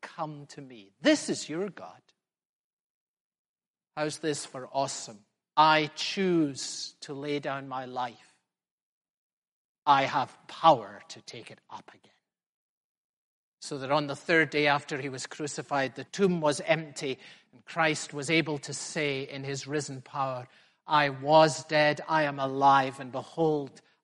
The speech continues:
I hold the keys of death and Hades forever." This is your God. And the last thing I want to say to you this morning is simply this. Distorted images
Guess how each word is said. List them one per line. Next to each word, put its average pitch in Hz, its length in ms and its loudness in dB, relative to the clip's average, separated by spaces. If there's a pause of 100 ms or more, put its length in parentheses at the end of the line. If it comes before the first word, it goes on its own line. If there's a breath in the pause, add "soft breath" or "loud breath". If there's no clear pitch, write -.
I 151 220 2
hold 139 360 -8
the 131 100 -14
keys 139 360 -14
of 120 220 -18
death 120 280 -12 (460)
and 127 180 -14
Hades 123 580 -12 (260)
forever." 107 580 -14 (400)
This 127 400 -8 (100)
is 113 500 -14 (360)
your 101 140 -20
God. 95 180 -20 (2000)
And 131 80 -20
the 131 60 -10
last 147 260 2
thing 151 140 -4
I 147 60 0
want 147 180 -6
to 151 80 -10
say 156 180 -4
to 147 180 -10
you 139 140 -4
this - 240 -14
morning 139 280 -8
is 139 100 -10
simply 139 320 -12
this. 113 360 -14 (840)
Distorted 180 880 2
images 139 800 -6